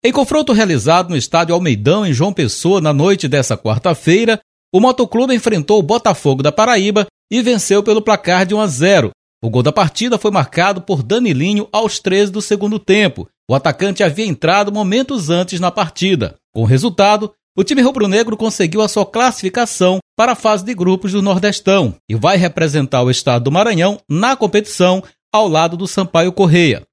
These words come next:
O Moto havia superado nos pênaltis o Retrô de Pernambuco, no primeiro mata-mata da competição, enquanto o Botafogo superou o Maranhão, também atuando em João Pessoa. Na última rodada do seletivo, teve ainda os jogos entre Ferroviário,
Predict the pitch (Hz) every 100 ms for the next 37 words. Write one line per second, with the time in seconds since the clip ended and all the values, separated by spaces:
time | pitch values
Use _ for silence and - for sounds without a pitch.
0 | _ 120 135 208 202 139 107 180 156 123
1 | - 214 190 147 190 208 180 170 165 -
2 | - 190 220 190 - 220 196 220 - 202
3 | 202 190 196 202 156 202 - 95 _ 214
4 | 240 247 180 190 196 - 220 170 175 185
5 | 185 180 185 208 - 180 170 - _ _
6 | _ - 202 247 285 214 175 180 233 -
7 | 180 185 190 - 226 247 202 196 208 226
8 | 165 180 180 _ 254 208 180 190 202 175
9 | 160 165 175 160 160 160 160 185 - 175
10 | 156 92 - _ 127 147 196 254 220 190
11 | 151 151 110 160 185 147 139 139 185 -
12 | 220 269 233 247 _ _ 214 220 214 214
13 | 226 196 123 185 180 165 180 175 156 160
14 | 202 175 170 165 165 160 127